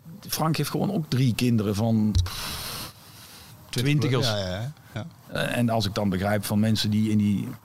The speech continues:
Speaker 1: in de, eh, organisatie zaten, dat het al lijkt alsof die daar helemaal geen
Speaker 2: Feeling mee heeft.
Speaker 1: In elk geval met die spelers dan
Speaker 2: Met die
Speaker 1: niet.
Speaker 2: spelers.
Speaker 1: Hij zal wel feeling met zijn kinderen
Speaker 2: Nee,
Speaker 1: hebben,
Speaker 2: maar
Speaker 1: dat,
Speaker 2: met
Speaker 1: <laughs> dat
Speaker 2: nee,
Speaker 1: geloof
Speaker 2: dat
Speaker 1: ik meteen, maar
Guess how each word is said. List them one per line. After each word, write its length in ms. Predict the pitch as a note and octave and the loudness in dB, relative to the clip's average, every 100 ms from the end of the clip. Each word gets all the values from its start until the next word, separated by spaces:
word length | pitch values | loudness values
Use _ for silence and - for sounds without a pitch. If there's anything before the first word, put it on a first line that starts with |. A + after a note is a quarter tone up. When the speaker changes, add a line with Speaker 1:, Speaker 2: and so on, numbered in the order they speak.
| - | -8
Speaker 1:
in 180 | A#2 A#2 | 0 2
de, 200 | G#2+ G#2+ | 2 0
eh, 180 | A2 A2 | 0 2
organisatie 560 | A#2+ A2+ G#2 C#3+ D3+ C3 | 4 4 4 4 4 2
zaten, 280 | A2 G2+ | 2 2
dat 80 | A#2 | 0
het 100 | A#2+ | 2
al 140 | A#2+ B2 | 2 2
lijkt 260 | B2+ C#3 | 2 2
alsof 200 | C3 A#2+ | 2 2
die 120 | A#2+ | 2
daar 100 | B2+ | 2
helemaal 300 | B2 D3+ C3+ | 4 4 4
geen 360 | A#2+ C3 C3 A#2+ - - - | 4 2 2 2 -2 -16 -8
Speaker 2:
Feeling 340 | - D3+ A#2+ | -2 0 0
mee 120 | G#2+ | 0
heeft. 240 | F#2+ F2 - | -2 -6 -2
Speaker 1:
In 60 | |
elk 100 | D#3 | 2
geval 160 | F3 D#3 | 2 2
met 120 | D#3+ | 2
die 80 | D#3 | 2
spelers 380 | - G#3+ E3+ A2 | 2 4 4 2
dan 140 | A#2 | 2
Speaker 2:
Met 60 | A2 | 0
die 100 | G#2 | 0
Speaker 1:
niet. 80 | A#2+ | 0
Speaker 2:
spelers. 180 | A2+ A2+ | 0 0
Speaker 1:
Hij 100 | G2 | 0
zal 160 | G#2+ | 0
wel 100 | G#2 | -2
feeling 280 | F#2+ A2+ G2 | 0 0 2
met 80 | F#2+ | 0
zijn 120 | - | 0
kinderen 260 | C3+ A#2 A#2+ | 2 2 2
Speaker 2:
Nee, 80 | |
Speaker 1:
hebben, 180 | C3 B2+ | 2 2
Speaker 2:
maar 80 | A2+ | 2
Speaker 1:
dat, 180 | A#2 A2+ | 0 0
Speaker 2:
met 100 | C#3+ | -2
Speaker 1:
<laughs> 20 | |
dat 80 | B2 | -2
Speaker 2:
nee, 80 | - | -2
Speaker 1:
geloof 160 | - A2+ | 0 0
Speaker 2:
dat 80 | |
Speaker 1:
ik 100 | C#3+ | 0
meteen, 440 | D3 A2+ E3 D#3+ E3+ | 0 0 2 2 4
maar 260 | D3 C#3 | 2 2